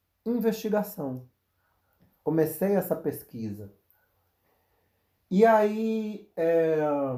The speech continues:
nessa mesma época, veio o primeiro insight pros conteúdos que formam a base do que a gente traz hoje no Festas e na Vivência em Cura,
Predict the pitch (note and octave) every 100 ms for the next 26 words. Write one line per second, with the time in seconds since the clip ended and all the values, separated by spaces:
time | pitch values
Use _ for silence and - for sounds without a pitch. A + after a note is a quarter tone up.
0 | B2 B2 _ _ _ - E3 E3+ F3+ E3+
1 | G3+ A3 G3 D#3+ F3+ G3 - D#3+ D#3+ F3
2 | F3 F3 E3+ F3+ G3+ G#3+ G#3+ G#3 - E3
3 | E3 E3 D#3+ - B2 B2+ _ _ _ _
4 | - D#3+ D#3+ E3 D#3+ E3+ D3+ D3+ - -
5 | - - D3+ D3+ D#3+ E3 C3+ C3+ C#3+ D3
6 | D3 D3+ D3 C#3 - D#3 D#3 C3 B2+ B2+
7 | C3+ C3 D3 C#3 C#3+ - E3 - _ _
8 | _ _ _ _ _ - C#3+ D3 D3+ D3
9 | D3+ C#3 C#3+ E3 F3 - D#3+ C3+ A2